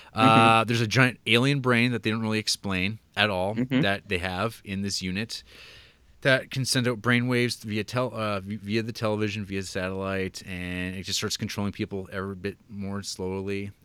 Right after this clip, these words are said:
Speaker 1: Um, and
Speaker 2: Yep.
Speaker 1: that's, like, that's it. And, like,
Speaker 2: That's
Speaker 1: "Oh
Speaker 2: it.
Speaker 1: no, control is bad," and there's lots of running
Speaker 2: Mm.
Speaker 1: around, lots of aimless running around.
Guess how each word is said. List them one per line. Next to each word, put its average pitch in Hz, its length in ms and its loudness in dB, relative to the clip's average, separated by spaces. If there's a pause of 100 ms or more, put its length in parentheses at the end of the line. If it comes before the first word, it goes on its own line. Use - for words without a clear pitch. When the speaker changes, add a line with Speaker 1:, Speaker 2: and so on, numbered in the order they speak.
(100)
Speaker 1:
Um, 85 540 -8 (340)
and 82 340 -12 (120)
Speaker 2:
Yep. 190 180 2 (240)
Speaker 1:
that's, 131 240 0
like, 165 280 -2
that's 135 240 0
it. 202 280 6
And, 135 180 2
like, 135 300 4
Speaker 2:
That's 151 160 4
Speaker 1:
"Oh 294 100 10
Speaker 2:
it. 196 40 6
Speaker 1:
no, 170 220 6 (200)
control 170 440 0
is 143 120 0
bad," 135 580 2
and 110 180 -2
there's 110 100 -2
lots 110 180 -2
of 92 80 -8
running 98 160 -2
Speaker 2:
Mm. 87 100 -4
Speaker 1:
around, 82 340 -4 (320)
lots 143 280 2
of 139 140 0
aimless 120 460 2
running 104 240 -2
around. 92 640 -4